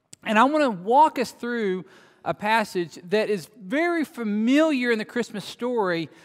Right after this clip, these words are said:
but I think it may almost serve just being from, too familiar, or it's become part of just the landscape of what the Christmas story is, and we don't slow down a lot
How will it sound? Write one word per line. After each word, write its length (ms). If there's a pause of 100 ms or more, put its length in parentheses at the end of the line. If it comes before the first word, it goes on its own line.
(140)
but 180
I 140
think 340
it 120
may 420
almost 520
serve 360
just 180
being 200
from, 240 (100)
too 180
familiar, 560 (220)
or 160
it's 80
become 360
part 500 (100)
of 480 (300)
just 240
the 120
landscape 1120
of 140
what 160
the 40
Christmas 280
story 360
is, 200 (280)
and 140
we 120
don't 280
slow 380
down 300
a 60
lot 380